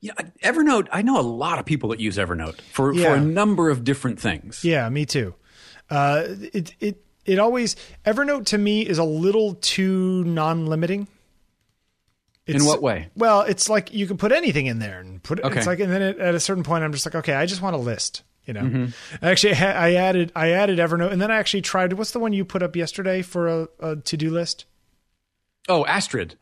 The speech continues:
Speaker 2: I tried, I played with Astrid yesterday, and then I came to the conclusion that really all I want is a way to get to my stupid Google Tasks, which
Speaker 1: Ah,
Speaker 2: is
Speaker 1: okay.
Speaker 2: not very good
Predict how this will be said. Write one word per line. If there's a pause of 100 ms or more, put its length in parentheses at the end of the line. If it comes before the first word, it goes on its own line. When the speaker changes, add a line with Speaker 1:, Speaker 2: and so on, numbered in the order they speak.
(120)
Speaker 2:
I
tried,
I
played
with
Astrid
yesterday, (420)
and
then
I
came
to
the
conclusion
that
really
all
I
want (100)
is (120)
a
way
to
get
to
my (240)
stupid
Google
Tasks, (480)
which
Speaker 1:
Ah,
Speaker 2:
is
Speaker 1:
okay.
Speaker 2:
not
very
good